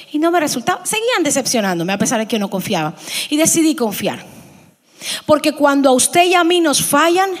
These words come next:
a nosotros nos cubre una coraza que se llama la misericordia.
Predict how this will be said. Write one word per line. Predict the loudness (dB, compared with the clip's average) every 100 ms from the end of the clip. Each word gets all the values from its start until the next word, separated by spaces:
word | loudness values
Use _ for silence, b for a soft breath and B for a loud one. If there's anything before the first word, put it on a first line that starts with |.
| -14 B B B B _ _ _ _ _ _ _ -2
a | 0
nosotros | 2 2 2
nos | 0
cubre | 0 0
una | 2 2
coraza | 2 2 2 -2
que | -2
se | -2
llama | 0 0
la | 0
misericordia. | 0 -2 -2 -2 -2 -2 -4 -12